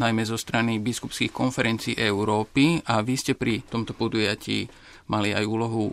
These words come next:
moderátora jednej zo skupín. Mohli by ste pripomenúť túto udalosť?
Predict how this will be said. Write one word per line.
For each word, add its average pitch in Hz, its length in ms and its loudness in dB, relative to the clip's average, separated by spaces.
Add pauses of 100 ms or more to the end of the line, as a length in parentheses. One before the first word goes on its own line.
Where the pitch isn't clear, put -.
moderátora 113 720 2
jednej 120 240 2
zo 120 160 -2
skupín. 113 400 -2
Mohli 131 220 2
by 120 80 0
ste - 180 0 (320)
pripomenúť 120 800 2
túto 113 320 -4
udalosť? 117 540 -2